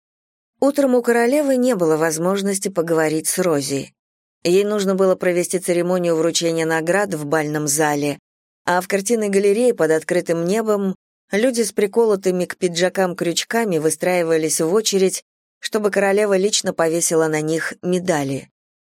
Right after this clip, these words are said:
Однако она внимательно прочитала написанную от руки записку, переданную вместе с коробками.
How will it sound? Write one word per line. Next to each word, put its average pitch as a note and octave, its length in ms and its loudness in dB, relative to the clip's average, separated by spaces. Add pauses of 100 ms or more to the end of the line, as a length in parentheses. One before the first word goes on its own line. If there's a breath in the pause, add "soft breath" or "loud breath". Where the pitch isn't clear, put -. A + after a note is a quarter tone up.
(120)
Однако C4 400 0
она A#3+ 220 0
внимательно A3 560 0
прочитала G3 600 0
написанную E3 840 0
от D#3 140 -4
руки D#3+ 240 0
записку, E3 760 -2
переданную D#3+ 600 0
вместе D#3+ 420 -4
с D#3+ 60 -4
коробками. D3 800 -4